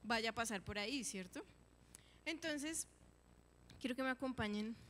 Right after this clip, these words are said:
por favor, a Juan quince, doce. Eh, Miguel, ya, ya. Y Juan. <laughs>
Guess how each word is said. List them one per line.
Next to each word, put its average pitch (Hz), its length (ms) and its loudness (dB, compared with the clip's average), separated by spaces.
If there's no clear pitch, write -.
por 233 120 -2
favor, 208 360 2
a 202 140 2
Juan 190 260 0
quince, 202 580 -2
doce. 190 540 -2
Eh, 262 180 6
Miguel, 311 360 8
ya, 277 180 6
ya. 240 240 2
Y 233 320 -2
Juan. 214 280 0
<laughs> - 340 0